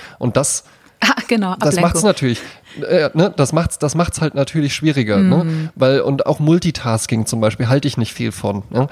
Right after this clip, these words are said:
Speaker 1: Ich versuch's auch total häufig und ich höre einen Podcast, während ich was schreibe und dann kommt noch eine E-Mail rein und, äh, weil wir schicken uns noch Sprachnachrichten währenddessen hin und her oder sowas, ja. Ähm,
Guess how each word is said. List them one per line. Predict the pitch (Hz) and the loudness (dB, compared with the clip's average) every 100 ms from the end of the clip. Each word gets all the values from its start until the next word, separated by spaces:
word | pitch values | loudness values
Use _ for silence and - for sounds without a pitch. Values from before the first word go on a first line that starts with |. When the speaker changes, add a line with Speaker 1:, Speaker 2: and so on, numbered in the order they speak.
| - | -6
Speaker 1:
Ich | - - | -10 -2
versuch's | 143 143 190 - | 0 0 0 0
auch | 143 | 2
total | - 135 123 | 2 2 2
häufig | 113 113 120 | 2 2 0
und | 143 | -2
ich | 139 143 | -2 0
höre | 156 | 0
einen | 156 | 0
Podcast, | 135 143 - 131 127 - | -2 -4 -2 0 0 0
während | 147 156 139 | 0 0 -4
ich | - | -2
was | 139 | -2
schreibe | - - 117 131 123 123 123 - - | -2 -2 2 2 2 2 2 -2 -8
und | - 165 | 0 2
dann | 160 151 | 2 0
kommt | 156 165 | -2 0
noch | 151 | 0
eine | 143 | -2
E-Mail | 135 156 151 135 | -2 0 2 2
rein | 127 123 127 123 127 | 4 4 4 2 2
und, | 151 165 - | 0 -2 -2
äh, | - 143 131 110 151 135 151 139 131 | 0 0 2 0 -4 -2 -4 -4 0
weil | 143 143 | 0 2
wir | 147 | 0
schicken | 160 165 151 | 0 -2 -2
uns | 139 127 | -4 -2
noch | 151 - | -4 -4
Sprachnachrichten | - - 139 135 123 - 131 - 131 | -10 0 0 2 0 0 -2 -2 0
währenddessen | 127 131 127 135 139 | 2 2 2 0 0
hin | 120 131 | -2 0
und | 120 | -2
her | 117 127 127 | 0 2 2
oder | - 123 | 2 0
sowas, | 117 120 120 123 - | 0 0 2 0 2
ja. | 120 - - - - | -2 -2 -12 -18 -8
Ähm, | - 127 131 135 139 | 2 2 4 2 0